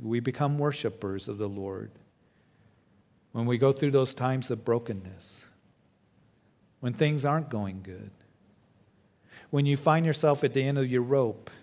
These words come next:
That is so often when we as believers, when we humble ourselves before the Lord and we worship, that there is a closeness and an intimacy that is very, very special.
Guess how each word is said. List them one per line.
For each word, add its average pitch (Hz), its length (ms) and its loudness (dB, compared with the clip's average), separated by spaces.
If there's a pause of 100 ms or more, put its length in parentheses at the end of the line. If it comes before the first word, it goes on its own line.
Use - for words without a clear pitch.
(1160)
That 120 140 2
is - 440 0
so 127 260 2
often 123 460 0
when 107 160 -4
we 120 180 2
as 113 100 0
believers, 113 600 -2
when 107 140 -6
we 107 100 -4
humble 123 380 -2
ourselves 98 720 -6
before 107 360 -6
the 104 80 -4
Lord 110 320 2
and 104 80 -6
we 101 120 -8
worship, 101 640 -8 (1080)
that 101 140 -8
there 120 120 2
is 120 140 0
a 123 60 0
closeness 127 640 0
and 113 100 -4
an 113 140 -4
intimacy 98 880 -8 (400)
that 110 100 -2
is 104 140 -6
very, 117 260 2
very 110 240 -2
special. 104 600 -14